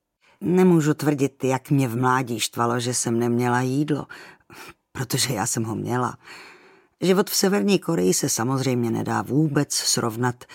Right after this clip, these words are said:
se životem v Soulu. Ale když jsem žila na severu, nikdy mě netrápil hlad nebo zima. V mládí mě trápily úplné hlouposti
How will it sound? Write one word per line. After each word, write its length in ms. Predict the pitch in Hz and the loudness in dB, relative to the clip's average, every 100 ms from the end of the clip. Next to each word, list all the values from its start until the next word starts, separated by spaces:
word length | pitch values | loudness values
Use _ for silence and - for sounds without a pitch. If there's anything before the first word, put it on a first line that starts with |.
| - | -10
se 180 | - 127 | -4 -2
životem 460 | 117 117 117 107 | -2 -4 -4 -6
v 60 | 110 | -4
Soulu. 500 | - 107 110 107 110 - - - - - - _ _ | -4 -2 -2 -4 -8 -14 -20 -18 -18 -20 -20 _ _
Ale 200 | - 220 | -2 2
když 200 | 175 165 | 4 2
jsem 200 | - 165 | 2 2
žila 200 | 156 151 | 2 2
na 120 | 127 131 | 0 -2
severu, 480 | - 175 190 202 - - - _ _ _ - | -2 0 0 -2 -6 -20 -20 _ _ _ 0
nikdy 340 | 220 190 165 | 2 2 0
mě 160 | 131 120 | 0 -2
netrápil 480 | 120 - 117 - - | -2 -2 -2 -2 -8
hlad 240 | - 120 - | -2 -4 -2
nebo 260 | 107 - 101 | -8 -8 -10
zima. 380 | 98 95 - - _ _ _ _ _ | -10 -10 -14 -20 _ _ _ _ _
V 60 | 117 | -4
mládí 300 | 117 110 117 | -2 -2 -4
mě 160 | 113 117 | -4 -4
trápily 480 | - 117 - 117 | -2 -2 0 -4
úplné 440 | - - 104 123 110 | -4 -8 -2 -2 -2
hlouposti 800 | 101 - 113 - 120 - - | -6 -8 -8 -6 -4 -4 -6